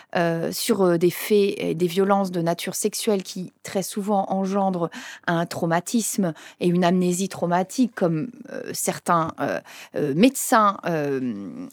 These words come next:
spécialistes commencent à le développer, on pourrait considérer qu'on est sur des infractions de nature occulte ou dissimulée, et à ce compte-là,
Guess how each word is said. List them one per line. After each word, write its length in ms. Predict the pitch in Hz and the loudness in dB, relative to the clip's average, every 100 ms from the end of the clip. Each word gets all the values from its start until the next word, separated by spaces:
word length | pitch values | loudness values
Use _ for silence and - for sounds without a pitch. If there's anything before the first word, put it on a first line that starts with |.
| 196 | -2
spécialistes 640 | 202 247 - 202 208 202 | 0 0 2 2 2 -2
commencent 380 | - 196 196 190 | -2 0 0 0
à 60 | 160 | -2
le 120 | 147 | 2
développer, 640 | 156 151 156 175 - 294 370 - - - | 2 2 2 0 2 2 0 -12 -18 -6
on 100 | 175 | -6
pourrait 320 | - 185 214 | -2 2 4
considérer 640 | - 165 - 156 156 170 233 | 4 -2 -2 0 2 4 2
qu'on 220 | 185 180 | 2 2
est 80 | 180 | 2
sur 180 | - | 0
des 200 | 160 160 | 0 2
infractions 480 | 151 - 165 - 196 | 0 -2 -6 -2 -2
de 100 | 170 | 2
nature 460 | 160 160 - 175 - 185 | 2 0 2 0 4 4
occulte 500 | 180 - 202 170 - | 4 4 2 2 -2
ou 40 | |
dissimulée, 680 | 151 156 - 160 151 139 180 269 - - - | -2 -2 -2 0 2 4 4 2 -2 -12 -6
et 100 | 156 | -4
à 100 | 170 | -2
ce 140 | - | 0
compte-là, 580 | 220 165 147 165 175 | 0 0 -2 4 6